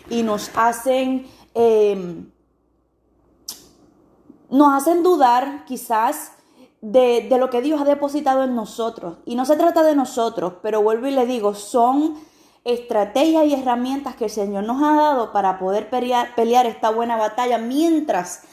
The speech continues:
estamos en esta tierra. Eh, ¿verdad? Ya que esto es, esto es un juego de estrategia como el ajedrez, y ahorita le voy a hablar un poquito acerca de eso. Pero esta mujer me impactó porque ella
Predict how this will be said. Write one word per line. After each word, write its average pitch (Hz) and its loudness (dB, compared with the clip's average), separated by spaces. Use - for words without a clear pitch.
estamos 233 0
en 254 -2
esta 240 -2
tierra. 202 -2
Eh, 190 2
¿verdad? 240 0
Ya 214 -2
que 233 -2
esto 233 -2
es, 269 2
esto 277 0
es 294 4
un 269 -2
juego 262 2
de 254 -2
estrategia 254 -2
como 220 -4
el 202 0
ajedrez, 190 -2
y 190 2
ahorita 185 0
le 247 6
voy 247 2
a - 2
hablar 233 2
un 226 -4
poquito 208 -6
acerca 202 -4
de 214 -2
eso. 185 -8
Pero 233 2
esta 240 -6
mujer 294 0
me 294 2
impactó 285 0
porque 233 0
ella 285 0